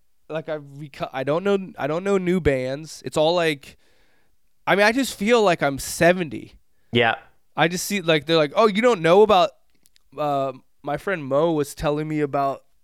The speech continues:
Speaker 1: this rapper who had died, and I didn't even had, I haven't heard of him when he was alive." I was just like, "He's already dead?" Like, he died when he was twenty-one. I was like, "What? Who is this guy?" They're
Speaker 2: Are you
Speaker 1: like,
Speaker 2: talking
Speaker 1: "Oh, yeah,
Speaker 2: about,
Speaker 1: he"
Speaker 2: what is his name? Lil Peep?
Speaker 1: No, Juice world.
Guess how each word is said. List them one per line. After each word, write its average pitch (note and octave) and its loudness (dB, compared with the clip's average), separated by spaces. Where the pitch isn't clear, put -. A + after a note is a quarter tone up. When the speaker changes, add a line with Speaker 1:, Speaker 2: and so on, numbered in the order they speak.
Speaker 1:
this C3+ -10
rapper C#3 -2
who D#3 0
had A#2+ -2
died, C3 -4
and C#3+ -8
I D3 -8
didn't D#3+ -12
even D3 -8
had, C3+ -4
I C#3+ 0
haven't E3 -2
heard D#3+ -2
of D#3 -4
him D#3 -6
when D#3 -2
he E3+ -2
was D#3+ 0
alive." C3 -2
I E3+ 4
was - -2
just G3 -2
like, F#3+ 4
"He's F3 0
already A#3+ 4
dead?" F3 2
Like, E3 -2
he E3+ -2
died D#3+ 4
when F#3+ 4
he E3 2
was D#3 -4
twenty-one. D3+ -2
I F#3 0
was E3+ -2
like, D#3 -2
"What? G#3 2
Who C4 6
is B3+ 6
this G4+ 2
guy?" C#3 2
They're C3 0
Speaker 2:
Are C3+ 6
you C#3+ 4
Speaker 1:
like, D3+ 0
Speaker 2:
talking F3+ 4
Speaker 1:
"Oh, E3+ 6
yeah, D3 6
Speaker 2:
about, E3+ 2
Speaker 1:
he" F#3 -4
Speaker 2:
what C#3+ 6
is C#3+ 2
his D3 0
name? D#3+ 2
Lil B2 4
Peep? C3 -2
Speaker 1:
No, D#3 4
Juice C3+ -2
world. G3 2